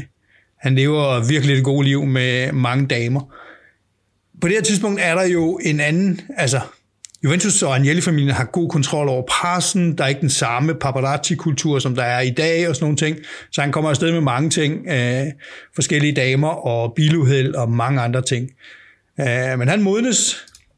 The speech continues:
og, øh, i nitten syvogfyrre, så bliver han præsident for Juventus. Øh, og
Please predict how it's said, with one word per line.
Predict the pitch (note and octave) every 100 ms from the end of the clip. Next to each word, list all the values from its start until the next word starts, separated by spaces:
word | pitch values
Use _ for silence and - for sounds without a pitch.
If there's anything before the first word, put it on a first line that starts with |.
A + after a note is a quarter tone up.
| _ - -
og, | D3+ C#3 C#3 C#3+
øh, | C3+ C3 C3
i |
nitten | E3+ G#3 A#3
syvogfyrre, | A#3+ A#3+ C#3+ C#3+
så | D3+
bliver | G3 F#3
han | D3+
præsident | C#3+ C3 D#3+ D#3+
for |
Juventus. | C#3+ A2+ B2+ - F3+ - _ - - - - _ _ D3
Øh, | B2+ B2 B2 C#3 D3
og | -